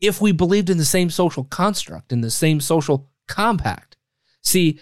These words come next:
that's the other part of the story of the authoritarians of Nazi Germany, of Franco's Spain, of what's going on across the globe today, is that one side still wants to hold on to that social compact,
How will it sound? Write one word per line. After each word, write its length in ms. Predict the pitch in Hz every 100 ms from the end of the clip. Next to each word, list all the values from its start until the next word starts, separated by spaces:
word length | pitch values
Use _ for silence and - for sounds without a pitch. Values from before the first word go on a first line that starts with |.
| -
that's 300 | 175 240 -
the 180 | 208 180
other 180 | 170 135
part 260 | - 170
of 80 | 147
the 100 | 113
story 400 | - 220 185 139
of 120 | 131
the 100 | 131
authoritarians 760 | 123 120 147 123 147 147 139 131
of 160 | 107
Nazi 320 | 120 127 - 127
Germany, 560 | 127 123 117 104 104 -
of 160 | 110
Franco's 680 | - 143 139 135 123 110 - -
Spain, 580 | - - 131 110 92 - _ _ -
of 140 | 120
what's 160 | 143 139
going 340 | 156 156 139
on 160 | 143 131
across 320 | 135 135 131
the 80 | 113
globe 300 | 123 127 113
today, 460 | 120 135 127 - _ _ _
is 160 | 139 135
that 300 | 143 135 135 _ _ _ _ _ _ _ _ _
one 360 | 117 151 233 247
side 380 | - 202 175 135
still 300 | - 185 165
wants 240 | 170 165
to 80 | 147
hold 240 | 170 156
on 260 | 143 165 147
to 140 | 151
that 180 | 131 127
social 460 | - 147 143 131 _ _ -
compact, 680 | - 175 151 101 - -